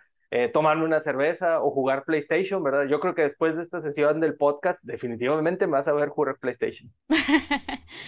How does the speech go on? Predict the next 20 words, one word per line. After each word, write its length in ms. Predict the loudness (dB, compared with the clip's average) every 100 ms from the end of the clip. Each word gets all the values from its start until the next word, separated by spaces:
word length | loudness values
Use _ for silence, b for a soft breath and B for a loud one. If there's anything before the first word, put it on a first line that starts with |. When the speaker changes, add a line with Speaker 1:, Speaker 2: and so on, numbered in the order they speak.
| B B
Speaker 2:
Ay, 240 | -8 -6 -6
qué, 340 | -6 -8 -8 -8
qué 140 | -12
chistoso. 800 | -10 -12 -10 -10 -10 -12 -18 -18 b b b b _
¿Y 420 | -6 -4 -4 -8 _
qué 180 | -2 -2
fue, 260 | -2 -6 -4
qué 120 | 2
hay, 540 | 2 4 0 -4 -8 -16 _ _
digamos, 680 | 0 0 2 -2 -4 -16 _ _ _ _ _ _ -4
qué 400 | 0 2 0 -2
es 160 | -6
uno 220 | -6 -2
de 120 | -2 -4
sus 200 | -6 -6
logros 300 | -4 -6 -6
que 120 | -2
ha 140 | -2
hecho 340 | -2 -8 -14 -10
que, 480 | -4 -4 -4 -8